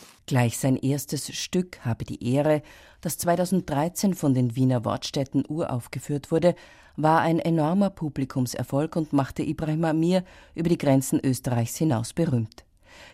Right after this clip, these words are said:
Die im Migrantenmilieu spielende Parallelgesellschaftskomödie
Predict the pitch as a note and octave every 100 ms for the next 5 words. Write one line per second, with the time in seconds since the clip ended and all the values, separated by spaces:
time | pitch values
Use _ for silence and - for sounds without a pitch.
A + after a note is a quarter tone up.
0 | - F#3 D#3 F3 - D#3+ D#3 D3 E3+ F3+
1 | E3 D3 B2 B2 C3 - C3+ B2+ A#2+ C#3+
2 | D#3+ - D3+ D3 D3+ D#3 F3 D3+ C3 B2+
3 | A#2+ B2+ A#2 - - B2+ C3+ C#3+ E3+